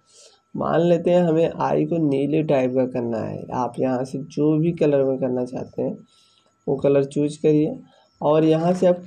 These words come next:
control के साथ delete की press करेंगे तो यहाँ पे ये color इस type से आ जाएगा। but अब आपको करना क्या है कि इस color को हमें हल्का करना है।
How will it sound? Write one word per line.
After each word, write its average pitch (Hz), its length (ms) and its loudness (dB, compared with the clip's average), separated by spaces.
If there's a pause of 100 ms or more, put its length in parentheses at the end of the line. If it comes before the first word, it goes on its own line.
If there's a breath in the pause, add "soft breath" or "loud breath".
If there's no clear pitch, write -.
control 160 520 0
के 175 120 0
साथ 156 300 -2
delete 143 400 0
की 156 160 -2 (100)
press 123 360 -4
करेंगे 117 400 -4 (720 soft breath)
तो 165 60 -2
यहाँ 160 300 2
पे 175 140 2
ये 175 100 4
color 170 420 0
इस - 160 -8
type 156 220 0
से 160 140 -2
आ - 160 0
जाएगा। 139 440 0 (600 soft breath)
but 190 340 2 (100)
अब 180 260 0
आपको 170 320 -2
करना 156 420 2
क्या 160 180 2
है 139 160 2
कि 165 200 -4 (140)
इस 185 220 -2
color 170 300 2
को 180 100 2
हमें 180 300 2 (100)
हल्का 160 420 -2
करना 131 380 0
है। - 180 -12